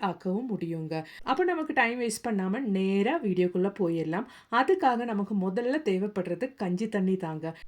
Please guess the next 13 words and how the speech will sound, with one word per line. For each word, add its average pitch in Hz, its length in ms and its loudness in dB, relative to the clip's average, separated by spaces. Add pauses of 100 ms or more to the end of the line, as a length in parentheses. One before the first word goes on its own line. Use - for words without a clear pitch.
நம்ம 269 180 -2 (100)
ஒரு 359 240 6
நாள் 269 340 2
எடுத்து 208 300 2
வச்ச 208 280 0
கஞ்சி 190 300 0
தண்ணி 190 260 2
தான் 226 140 -2
நம்ம 180 220 0
யூஸ் 190 220 0
பண்ண 208 160 0 (100)
போறோம். 170 280 0 (180)
ஒரு 190 160 2